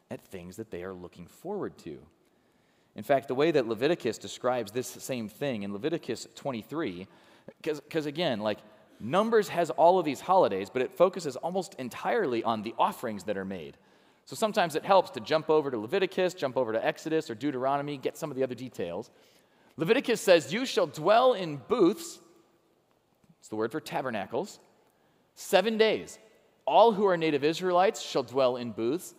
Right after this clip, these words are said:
that your generations may know that I made the children of Israel dwell in booths when I brought them out of the land of Egypt. I am the Lord your God."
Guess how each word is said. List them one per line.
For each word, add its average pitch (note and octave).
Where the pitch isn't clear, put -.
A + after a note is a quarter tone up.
that D3
your E3+
generations C#3+
may D#3+
know A#2
that G2
I F2+
made C3
the G2+
children B2+
of A2
Israel G2
dwell A2+
in F#2+
booths C3
when G2
I A#2+
brought F#2+
them C3
out F2
of G#2
the C3+
land G2
of C3
Egypt. F#3
I C3
am B2
the A2+
Lord G#2+
your G2+
God." E2